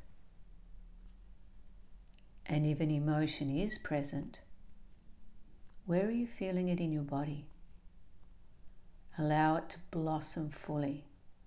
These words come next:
welcoming thoughts, images, or memories that co-arise with this emotion. And if it's helpful, now allow an opposite emotion to emerge.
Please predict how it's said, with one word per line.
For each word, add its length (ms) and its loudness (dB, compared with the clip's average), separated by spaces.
welcoming 720 4
thoughts, 840 0
images, 760 4
or 140 6
memories 760 4
that 200 -4
co-arise 1000 4
with 120 -2
this 220 0
emotion. 640 0
And 140 8
if 120 8
it's 160 2
helpful, 760 6
now 280 8
allow 300 6
an 260 4
opposite 500 8
emotion 640 6
to 160 4
emerge. 720 2